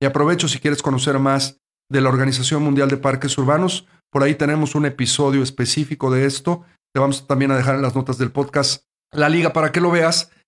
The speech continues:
Pero, pues, eh, es importante, eh, conocer estas organizaciones y prepararnos muy bien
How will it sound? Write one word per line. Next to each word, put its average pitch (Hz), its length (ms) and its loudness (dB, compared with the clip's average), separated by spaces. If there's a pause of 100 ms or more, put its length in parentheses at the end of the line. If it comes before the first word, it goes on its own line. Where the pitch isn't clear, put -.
(160)
Pero, 196 260 2
pues, - 360 0
eh, 147 240 0
es 160 180 2
importante, 135 840 0 (380)
eh, 127 460 0 (160)
conocer 143 480 2
estas 165 260 -4
organizaciones 135 960 -2 (300)
y 135 80 -2
prepararnos 139 800 0
muy 143 180 2
bien 135 400 0